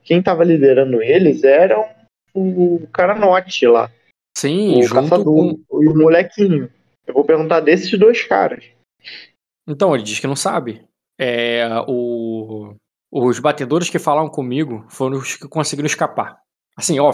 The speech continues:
Speaker 2: ele perdeu a tropa. Ele tem gente, é, do, do, alguns caras fugiram, fugiram, mas a tropa morreu, tá ligado?
Speaker 1: Uhum.
Speaker 2: É esses batedores que ele se refere.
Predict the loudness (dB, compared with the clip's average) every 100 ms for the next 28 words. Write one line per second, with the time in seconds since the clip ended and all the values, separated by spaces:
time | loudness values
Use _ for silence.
0 | 0 -2 0 2 2 0 -4 -4 -14 -20
1 | _ _ -20 -10 -8 -8 -10 -10 -8 -4
2 | -4 -4 -6 -6 -8 -8 -12 -14 -16 -8
3 | -6 -4 -6 -4 -4 -4 -6 -4 -4 -4
4 | -6 -2 -2 -2 -6 -6 -4 -4 -2 -4
5 | -8 -10 _ -6 -4 -4 -8 -16 -18 -20
6 | _ _ -8 -6 -6 -12 _ _ _ _
7 | -6 -4 -2 -2 -2 -4 -2 0 -2 -2
8 | -4 -6 -8 -8 -10 -12